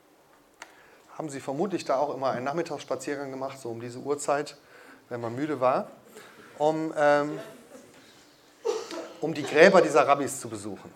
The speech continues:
So, jetzt muss ich mal gucken. Nein, das war schon. Moment.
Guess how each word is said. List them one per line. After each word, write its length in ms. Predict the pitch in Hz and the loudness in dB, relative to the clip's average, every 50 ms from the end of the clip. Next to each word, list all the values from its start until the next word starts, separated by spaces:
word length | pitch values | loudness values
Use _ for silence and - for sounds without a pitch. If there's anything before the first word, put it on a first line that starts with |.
| - - - - _ - - - - - | -20 -20 -20 -20 _ -20 -20 -20 -20 -10
So, 180 | - 92 - - - | -10 -10 -10 -10 -14
jetzt 140 | 101 - - | -18 -14 -14
muss 100 | 135 - | -14 -12
ich 60 | - | -10
mal 80 | 107 95 | -10 -6
gucken. 300 | - 175 - 262 269 233 - - - - - | -4 -4 -4 -4 -8 -14 -16 -18 -20 -14 -8
Nein, 220 | 113 131 190 208 | -6 -6 -4 -4
das 160 | 160 135 - | -8 -10 -10
war 100 | - 101 | -14 -14
schon. 200 | - - 151 190 226 - - - - - - - - - 139 151 - 185 180 - 139 151 165 - 170 165 - - 147 - - - - - - - - - - | -14 -12 -14 -14 -12 -14 -18 -20 -20 -20 -20 -20 -18 -16 -16 -16 -16 -16 -18 -16 -18 -18 -18 -18 -20 -20 -20 -20 -20 -20 -20 -18 -18 -18 -18 -18 -20 -14 -10
Moment. 380 | 120 123 147 190 247 247 - | -6 -2 0 0 0 -2 -6